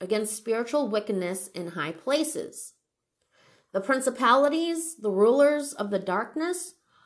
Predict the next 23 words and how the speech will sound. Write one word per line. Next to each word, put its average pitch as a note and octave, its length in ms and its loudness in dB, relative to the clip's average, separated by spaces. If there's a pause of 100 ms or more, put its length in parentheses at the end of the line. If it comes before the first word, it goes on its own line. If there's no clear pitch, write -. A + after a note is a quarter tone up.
(140)
are A#3+ 160 6
what B3+ 300 4
keeps F4+ 440 0
society B3+ 1080 2 (280)
from F#3+ 240 2
belief G3+ 720 0
and F#3+ 160 -6
submission G#3+ 1040 -4 (140)
in G3+ 120 -4
our A3 140 4
hearts G#3 300 -2
and D4+ 140 -4
minds D#3+ 500 -4 (440)
to D4+ 180 2
our C#4 180 8
one C4+ 400 0
true F3 560 -2
creator. A#3+ 640 0 (920)
For A#3 220 0
this C4+ 280 2
verse A3+ 760 -2 (400)
points C#4 400 -2
directly A3 920 0